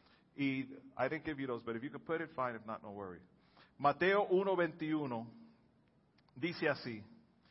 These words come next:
"Y dará a luz un hijo, y llamará su nombre Jesús, porque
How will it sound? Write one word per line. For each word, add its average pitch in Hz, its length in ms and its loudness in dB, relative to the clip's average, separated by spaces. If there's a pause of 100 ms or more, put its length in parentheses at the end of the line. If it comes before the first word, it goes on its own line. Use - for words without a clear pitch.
(880)
"Y 190 140 0
dará 220 440 10
a 220 60 12
luz 202 320 6 (640)
un 185 240 4
hijo, 139 420 2 (680)
y 180 120 -2
llamará 170 500 8 (140)
su 190 120 -2
nombre 165 600 2 (160)
Jesús, - 680 -2 (760)
porque 170 300 6